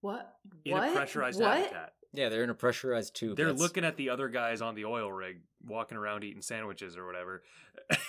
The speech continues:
Speaker 1: Like, like, like the animals in a zoo, just in their little habitat, just doing
Speaker 2: It
Speaker 1: whatever and just watching the rest of the world go by?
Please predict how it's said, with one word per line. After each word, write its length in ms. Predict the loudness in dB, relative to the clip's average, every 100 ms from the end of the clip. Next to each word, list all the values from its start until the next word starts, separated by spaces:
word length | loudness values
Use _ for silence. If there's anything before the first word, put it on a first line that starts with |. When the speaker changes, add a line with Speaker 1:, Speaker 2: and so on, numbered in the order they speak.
| 2
Speaker 1:
Like, 220 | 4 6 6 4 6
like, 240 | 6 6 4 4
like 220 | 6 6 -2 -14 -20 -20 -16 -16 -8
the 220 | -8 -4
animals 500 | 0 4 4 2 2
in 100 | 2
a 80 | 2
zoo, 520 | 2 2 4 4 4
just 300 | 4 2 2
in 120 | 2 4
their 160 | 4
little 220 | 4 4 4
habitat, 760 | 0 -2 -4 -4 -4 -4 -6 -4
just 520 | -4 -4 -6 -8 -4
doing 300 | 0 0 2
Speaker 2:
It 60 | 4
Speaker 1:
whatever 500 | 6 6 2 2 4
and 220 | 2 2
just 220 | 0 -2
watching 440 | 0 2 2 2 0
the 80 | 2
rest 280 | 0 -2 -4
of 40 |
the 60 | -2
world 300 | -2 -2 0
go 140 | 0
by? 160 | 0